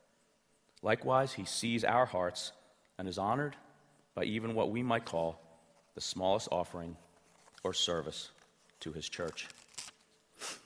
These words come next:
Verse fifteen, "Practice these things, immerse yourself in them, so that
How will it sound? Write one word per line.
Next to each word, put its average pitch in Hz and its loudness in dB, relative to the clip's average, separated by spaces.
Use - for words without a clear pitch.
Verse 107 0
fifteen, 117 2
"Practice 131 6
these 139 4
things, 147 4
immerse 120 6
yourself 135 4
in 143 4
them, 143 6
so 101 4
that 98 6